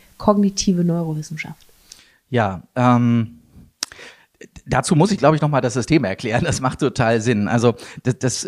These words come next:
Speaker 2: das ist ja so, in der öffentlichen Wahrnehmung spricht man dann im autonomen Fahren immer von der K I.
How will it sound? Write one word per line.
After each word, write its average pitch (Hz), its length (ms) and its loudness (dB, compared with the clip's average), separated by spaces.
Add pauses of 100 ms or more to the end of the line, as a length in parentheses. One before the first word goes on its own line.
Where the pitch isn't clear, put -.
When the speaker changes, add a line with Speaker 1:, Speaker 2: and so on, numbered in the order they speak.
Speaker 2:
das 123 140 -4
ist - 140 -8
ja 143 120 0
so, 123 260 2
in 127 220 4
der 120 120 4
öffentlichen 120 440 -2
Wahrnehmung 147 440 0
spricht - 340 -10
man 117 100 -6
dann 113 120 -2
im 110 80 -4
autonomen 98 480 -6
Fahren 127 280 -4
immer 113 160 -2
von 101 160 -6
der 90 120 -6
K 95 200 -4
I. 175 260 -4